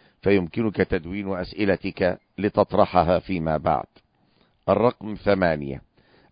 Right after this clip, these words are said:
عمل منزلي. استمع إلى واحد أو أكثر مما يلي: خطبة الجمعة، شريط مسجل،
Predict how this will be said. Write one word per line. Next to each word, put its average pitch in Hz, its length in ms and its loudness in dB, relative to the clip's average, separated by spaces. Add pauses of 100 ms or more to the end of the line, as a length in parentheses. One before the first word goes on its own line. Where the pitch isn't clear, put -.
عمل 101 360 6
منزلي. 82 760 0 (380)
استمع 113 480 6
إلى 90 240 4
واحد 95 380 4
أو 87 280 0
أكثر 120 440 2
مما 95 320 0
يلي: 76 360 0 (340)
خطبة 82 460 0
الجمعة، 113 560 2 (240)
شريط 85 440 0
مسجل، 107 640 2